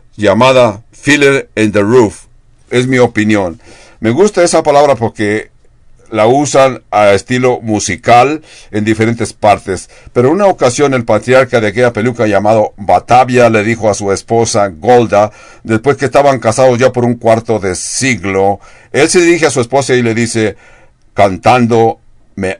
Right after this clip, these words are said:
amas? ¿Me amas?". Lo que él está esperando oír que ella conteste cantando, "Tengo este sentimiento caluroso acerca de ti, yo te amo", es lo que espera oír.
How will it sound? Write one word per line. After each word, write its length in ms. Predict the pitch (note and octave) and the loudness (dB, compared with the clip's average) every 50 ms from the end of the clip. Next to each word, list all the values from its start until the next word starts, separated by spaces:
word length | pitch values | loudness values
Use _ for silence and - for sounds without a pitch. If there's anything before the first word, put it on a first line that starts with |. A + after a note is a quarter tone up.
| - - | -6 -2
amas? 840 | - D3 F3 F3+ F#3+ F#3+ F#3 F#3 F3+ F3 F3 E3+ - - - - _ _ _ - | 0 2 2 2 2 2 2 2 4 2 2 0 -4 -10 -18 -20 _ _ _ -8
¿Me 220 | G2+ G#2+ G#2+ - - | -6 -4 -4 -4 -2
amas?". 500 | - B2+ C3 B2 A2+ G#2 G2+ G#2+ - - _ - - - - - | 0 2 2 2 2 0 -2 -4 -6 -10 _ -20 -20 -20 -12 -4
Lo 200 | A2+ A#2+ A#2+ A#2+ | 0 0 0 2
que 100 | - F#3+ | 2 2
él 60 | G3+ | 2
está 180 | G3 G3 G3+ G3 | 2 2 0 -2
esperando 440 | F#3+ - F3 E3+ F3 F3+ F3 E3 | 0 0 2 2 4 4 2 2
oír 300 | D#3+ C#3+ C3+ D3+ D3 A#2+ | 2 2 2 0 -2 -2
que 180 | - C3+ B2 B2 | 0 0 2 2
ella 300 | B2+ C3 B2+ B2+ B2 A#2 | 2 2 2 2 0 0
conteste 560 | - G#2 G2+ - B2 A#2+ A#2 - - A#2 A2 | -2 -4 -4 -2 -2 -2 -2 -2 -4 -6 -2
cantando, 800 | - G#2+ G2+ F#2+ F2+ F2+ - - C#3+ C3+ C3 B2 A#2+ B2 A#2+ A#2 - - - - - | -2 -2 -2 -2 -4 -4 -2 0 0 2 0 0 -2 -2 -4 -4 -8 -18 -20 -6 0
"Tengo 360 | - D#3+ F3 E3+ D3 D#3+ E3 | 2 2 2 2 2 2 4
este 300 | E3 D#3 - - D3 C#3+ | 2 2 0 0 -2 -2
sentimiento 1000 | B2 - - - B2 A#2 G2+ - - G#2+ A2 A#2+ C3+ C#3 B2 - C#3+ C3+ C3 A#2 - _ - | -2 -4 -6 -6 -4 -6 -6 -6 -6 -4 -2 -2 -2 -2 -4 -2 -2 -2 -2 -2 -6 _ -4
caluroso 720 | A2 G#2 G#2 G2+ G2 A2 C3 C#3 B2+ - B2+ A#2+ G#2+ - | -2 -2 -2 -2 -2 0 0 0 0 -2 -4 -6 -6 -6
acerca 540 | - G2+ G2+ - A#2+ A#2 A2 - - G2+ G2 | -6 -6 -4 -2 -2 -4 -2 -2 0 0 0
de 280 | F2 D#2+ G2 F#2+ F#2+ F2+ | 0 -2 -2 -4 -4 -4
ti, 440 | - _ - G#3 F#3+ C#3 G#2 E2 - - - - | -8 _ -6 -4 -2 -2 -2 -4 -8 -12 -20 -14
yo 280 | - G#2 A#2 A#2+ A#2+ A#2+ | -4 0 2 2 2 2
te 240 | B2 A#2+ A2+ - - | 2 0 0 0 2
amo", 360 | G2+ G#2+ A2 A2 G#2 G#2 A2 | 2 4 4 4 2 2 0
es 40 | A2 | 0
lo 80 | G#2 G2+ | 0 -2
que 100 | - G2 | -4 -6
espera 280 | - - G#2 G2 F#2+ | -6 -4 -4 -2 -2
oír. 300 | F#2 G2+ A#2 G#2+ G#2+ G2 | -2 -2 -2 -4 -4 -6